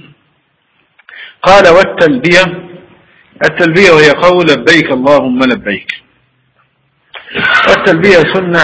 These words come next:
عند جميع العلماء، وأفضل التلبية هي تلبية رسول الله صلى الله عليه وسلم: "لبيك اللهم لبيك، لبيك لا شريك لك لبيك،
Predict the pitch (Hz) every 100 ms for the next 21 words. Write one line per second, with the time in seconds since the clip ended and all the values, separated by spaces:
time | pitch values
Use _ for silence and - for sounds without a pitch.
0 | 143 160 139 127 151 117 120 113 104 107
1 | - - _ _ - 120 - _ _ _
2 | _ _ _ _ _ _ _ _ _ -
3 | - _ _ 123 135 185 - 156 143 139
4 | - 131 131 156 156 160 139 135 131 123
5 | 143 127 123 117 143 120 120 120 120 123
6 | _ _ _ _ _ - 123 123 139 123
7 | 120 131 127 117 160 165 175 170 - 123
8 | - 151 139 131 123 127 135 120 120 117
9 | 110 107 127 123 - _ _ _ - _
10 | 113 101 139 135 - 123 135 123 123 123
11 | 127 - 117 123 120 107 104 123 123